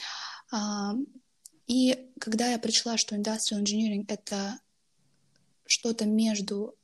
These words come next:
э, точными науками и бизнес-знаниями, что очень многие, и что там дают очень такие полезные инструменты,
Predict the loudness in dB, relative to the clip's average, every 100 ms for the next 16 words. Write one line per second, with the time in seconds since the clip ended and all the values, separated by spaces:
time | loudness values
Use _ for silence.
0 | -20 -20 -20 -6 0 2 4 2 0 -2
1 | -4 -4 -4 -6 -4 -2 -2 -4 -4 0
2 | 4 4 4 2 2 0 -2 -6 -10 -12
3 | -16 -16 -4 0 2 4 2 -2 0 2
4 | 4 2 0 -4 -8 -8 0 2 2 0
5 | 0 0 0 -2 -2 -2 -4 -8 -6 -6
6 | -2 2 4 2 0 -2 -2 0 -2 -4
7 | -8